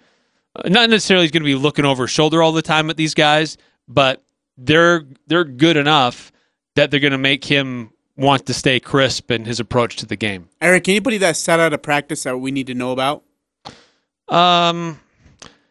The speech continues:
Speaker 1: not that I really saw. I mean, there were some guys that were on the sidelines just kinda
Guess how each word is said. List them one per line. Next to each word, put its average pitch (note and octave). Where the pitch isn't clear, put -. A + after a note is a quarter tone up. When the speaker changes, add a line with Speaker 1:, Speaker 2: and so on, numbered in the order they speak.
Speaker 1:
not A3
that F3
I D#3
really D3+
saw. D3+
I -
mean, F3+
there G#3
were G3
some F#3
guys E3
that D3
were C#3+
on D3+
the D3+
sidelines C#3+
just C#3
kinda D3